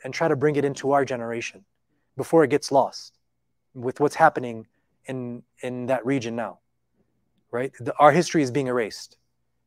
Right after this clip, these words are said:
And I, I would just mention this because we're talking about history. People talk about Spain and Andalusia and how the Muslims were erased from there, right?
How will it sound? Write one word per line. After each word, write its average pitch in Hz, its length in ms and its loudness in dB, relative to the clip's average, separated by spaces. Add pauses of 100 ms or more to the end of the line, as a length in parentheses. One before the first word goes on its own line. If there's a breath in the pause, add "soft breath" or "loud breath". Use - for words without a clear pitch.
(180)
And 139 460 -2
I, 131 80 0
I 139 120 4
would 156 160 4
just 127 120 -4
mention 170 300 4
this 147 140 -2
because 135 220 -2
we're 127 60 -2
talking 147 220 2
about 131 120 0
history. 127 460 -2 (800)
People 180 320 6
talk 190 280 8
about 175 240 4
Spain 127 560 -2
and 139 180 -6
Andalusia 139 720 0
and 127 120 -6
how 143 100 0
the 139 100 -2
Muslims 143 380 -2
were 131 140 -2
erased 139 280 0
from 123 120 -6
there, 98 240 -12 (720)
right? 147 240 -2